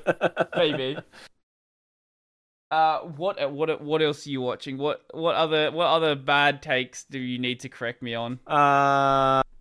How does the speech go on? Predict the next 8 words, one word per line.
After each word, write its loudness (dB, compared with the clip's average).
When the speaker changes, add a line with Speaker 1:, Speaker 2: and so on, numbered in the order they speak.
Speaker 1:
let's -6
see, -2
let's -8
see, -6
let's -8
see. -6
I, -6
uh, -4